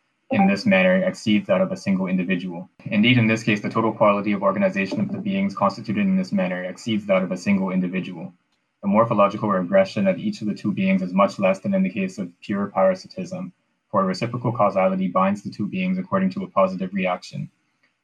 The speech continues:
The activity of each being is translated by a greater capacity of activity for the partner. On the contrary, parasitism is founded on a negative reaction,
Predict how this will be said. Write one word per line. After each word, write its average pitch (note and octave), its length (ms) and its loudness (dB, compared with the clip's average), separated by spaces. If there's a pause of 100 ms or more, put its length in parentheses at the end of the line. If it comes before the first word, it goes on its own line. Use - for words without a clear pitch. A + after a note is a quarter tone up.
The F#2+ 120 -2
activity G#2+ 440 2
of G2 80 0
each G2 220 -6
being G2 220 0
is F#2 120 -2
translated G2 580 -2
by F#2 180 2
a F2+ 80 0
greater G2 300 -2
capacity F#2+ 520 -2
of F2+ 80 -2
activity F#2 440 -4
for - 120 -10
the - 100 -8
partner. - 400 -4 (260)
On G#2 120 2
the F#2+ 60 2
contrary, G#2+ 540 2
parasitism G#2+ 680 -2
is F#2+ 100 -6
founded G2 320 0
on G2 180 2
a - 20 2
negative G2+ 380 0
reaction, F#2+ 920 0